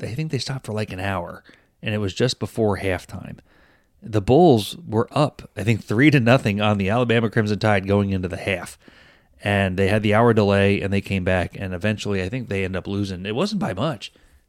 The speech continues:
Thirteen to three, I think, was the final score, or something like that. Um, it really wasn't, you know, bad comparative, you know, for the Alabama Crimson Tide.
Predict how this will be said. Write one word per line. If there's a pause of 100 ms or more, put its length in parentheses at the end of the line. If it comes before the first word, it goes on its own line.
(140)
Thirteen
to
three,
I
think,
was
the
final
score,
or
something
like
that. (560)
Um, (200)
it
really
wasn't, (640)
you
know,
bad
comparative,
you
know,
for
the
Alabama
Crimson
Tide.